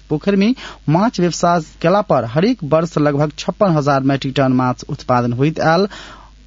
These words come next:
उत्पादित माछ पोखरा, विराटनगर, काठमांडू, चितवन सहितक ठाउँ में बिक्री वितरण होइत आयल अछि।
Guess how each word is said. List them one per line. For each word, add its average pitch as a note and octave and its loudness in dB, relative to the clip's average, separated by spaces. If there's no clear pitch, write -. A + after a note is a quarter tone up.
उत्पादित G#3 0
माछ D#3+ 0
पोखरा, F#3 2
विराटनगर, E3 0
काठमांडू, F3+ 2
चितवन D3+ 0
सहितक C#3 0
ठाउँ D3+ 2
में C#3+ 2
बिक्री E3 0
वितरण C3 0
होइत C#3 0
आयल A2+ 2
अछि। C3 -2